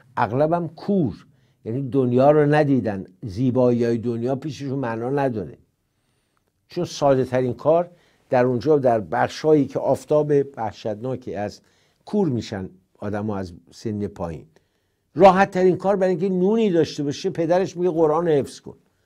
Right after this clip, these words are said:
قرآن رو که حفظ می‌کنن، جزء حفظهٔ قرآن می‌شن، بعدم یه دونه قالب، اه، هر-، ابو هریره و قالب فلان یاد می‌گیرن و می‌شن آخوند. دولت هم یه مقرری بهشون می‌ده، به هر حال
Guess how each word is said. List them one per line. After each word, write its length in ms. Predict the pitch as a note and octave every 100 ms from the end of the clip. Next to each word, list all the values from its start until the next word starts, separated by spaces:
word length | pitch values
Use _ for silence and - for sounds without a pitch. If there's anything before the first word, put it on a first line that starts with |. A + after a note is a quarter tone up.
| _ _ _ _ _
قرآن 400 | E3 F3+ D#3 A3+
رو 80 | A3
که 140 | -
حفظ 300 | E3 C#3+ -
می‌کنن، 400 | C3+ - C#3 C#3
جزء 260 | A#2+ B2+ C3+
حفظهٔ 540 | A2+ A#2+ C3 A#2 B2+
قرآن 380 | A2 A#2+ A2+ B2+
می‌شن، 380 | A#2+ A2 E3+ F#3 - _ _ -
بعدم 360 | F3+ F#3+ G3+
یه 120 | F#3
دونه 340 | F3+ F3+ F#3 F3
قالب، 600 | - C#3+ C#3 C#3 B2+ - _ _ _ _ _
اه، 80 | - G#2 A2 G2 B1 F#2
هر-، 180 | A#2 C3+
ابو 400 | - B2+ B2+ G#2+
هریره 320 | A#2+ A2+ A2+ D3+
و 140 | D#3+
قالب 300 | A#2+ B2 A#2+
فلان 400 | - B2+ C3+ C#3
یاد 240 | C#3+ D#3+
می‌گیرن 480 | D#3+ D#3+ D#3+ C#3+ C#3+ - _ _ _ _ -
و 80 | C3
می‌شن 320 | D3+ - B2
آخوند. 540 | E2+ - D#2+ - _ _ _ _ _ _ _ _ _ _ _ _ _
دولت 360 | G#3 G#3 G#3 G3
هم 120 | F#3+
یه 80 | F3
مقرری 500 | D#3+ C3 C#3 C3 C#3+
بهشون 360 | C#3 B2+ C#3 C3
می‌ده، 200 | B2+ A#2+
به 100 | A2
هر 160 | G2+
حال 240 | F#2+ A#2